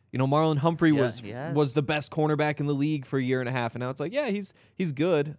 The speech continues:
Speaker 1: I don't
Speaker 2: Yeah.
Speaker 1: think he made the Pro Bowl, though, did he?
Speaker 2: Um, yes, he did.
Speaker 1: He did?
Speaker 2: He's a backup.
Speaker 1: Okay.
Speaker 2: It's, it's him and Xavier Howard.
Speaker 1: Yeah. So, I mean, it just, most of those guys just come. Darrelle Revis was, was good for a while, but really great for a year or two.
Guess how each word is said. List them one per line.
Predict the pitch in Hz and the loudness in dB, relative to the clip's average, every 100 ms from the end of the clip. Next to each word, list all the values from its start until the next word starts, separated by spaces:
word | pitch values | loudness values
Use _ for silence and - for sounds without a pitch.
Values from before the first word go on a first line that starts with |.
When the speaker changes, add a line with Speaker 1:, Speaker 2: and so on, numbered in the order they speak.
| _ | _
Speaker 1:
I | 147 | -2
don't | 160 | 0
Speaker 2:
Yeah. | |
Speaker 1:
think | 160 | 0
he | 147 | 0
made | 143 123 | -2 -2
the | |
Pro | - 165 | 0 2
Bowl, | 147 110 | 2 0
though, | 110 113 | 0 -2
did | 117 | -2
he? | 160 175 _ _ _ _ - | -4 -8 _ _ _ _ -4
Speaker 2:
Um, | 120 123 113 110 104 98 95 92 _ _ _ _ _ - | -2 0 0 0 -2 -6 -10 -14 _ _ _ _ _ -6
yes, | 147 131 | -2 -2
he | - | -4
did. | 113 104 | -8 -2
Speaker 1:
He | 139 | 0
did? | 151 131 | 2 0
Speaker 2:
He's | 127 | 0
a | 120 | -4
backup. | 104 87 - - | -8 -8 -12 -6
Speaker 1:
Okay. | 131 135 117 | -4 0 0
Speaker 2:
It's, | 101 | -2
it's | 85 117 - | -6 -10 -8
him | 131 123 | -6 -4
and | 117 113 98 | -4 -6 -6
Xavier | 110 101 98 | -6 -6 -8
Howard. | 92 87 82 85 - _ _ | -10 -12 -14 -16 -20 _ _
Speaker 1:
Yeah. | 131 147 139 113 _ _ 135 | 2 4 4 -2 _ _ 2
So, | 175 156 | 4 4
I | 160 | 2
mean, | 175 170 | 0 -2
it | 151 | -2
just, | 175 147 | -2 -2
most | 147 180 | 0 0
of | 180 | -2
those | 156 120 | -4 0
guys | 127 147 127 117 | 2 2 0 -4
just | 120 - | -10 -4
come. | 139 135 | -4 -2
Darrelle | 120 151 165 | 0 2 4
Revis | 143 190 151 117 | 2 2 0 -2
was, | 120 117 113 - _ _ - | -4 -4 -4 -14 _ _ -4
was | 135 | -2
good | 120 220 233 | 6 6 6
for | - 135 | 2 2
a | |
while, | 123 165 151 117 | 4 4 4 2
but | 113 | -4
really | 127 147 156 | -2 0 2
great | 127 139 139 | 0 -2 -4
for | 127 | -6
a | |
year | 123 143 | -6 -8
or | |
two. | 127 113 107 | -6 -8 -8